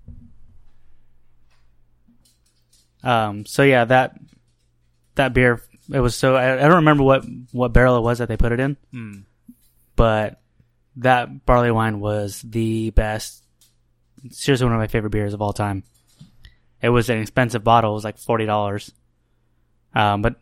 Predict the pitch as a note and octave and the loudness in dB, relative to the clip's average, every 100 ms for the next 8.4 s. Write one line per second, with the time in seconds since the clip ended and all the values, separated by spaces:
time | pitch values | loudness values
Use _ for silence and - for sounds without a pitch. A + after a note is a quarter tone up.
0 | _ - C3+ A2+ A#2 A#2+ G#2+ G2+ - - | _ -6 -2 0 0 -2 -4 -6 -16 -18
1 | _ _ - A#2+ A2+ A2 A2 - A2 G2+ | _ _ -8 -4 -2 -2 -4 -4 -6 -8
2 | _ _ _ _ _ A#2 G#2+ G#2 A2 G#2+ | _ _ _ _ _ 0 0 0 -8 -8
3 | G#2 C3 A2+ G#2+ G#2+ G#2+ - _ _ A2+ | -6 -2 -2 -4 -8 -12 -14 _ _ -4
4 | A#2 A2+ G#2+ G#2+ G#2+ G#2 G#2 G#2 G2+ G2+ | -2 -2 -6 -12 -16 -18 -20 -20 -20 -20
5 | G#2 G#2 _ - D3 E3 A#2 A#2 A#2 A#2+ | -20 -20 _ -20 _ -2 0 0 0 2
6 | A#2 A#2 C3 C3 A#2+ A#2 A#2 B2+ A#2 A2 | 2 0 0 0 0 -2 -4 0 0 0
7 | - A2+ A2 B2 B2 A2+ B2+ B2 A#2 A2+ | -2 -4 -4 -6 -6 -2 -2 -2 -2 -2
8 | A2 A2 G2+ | -4 -6 -10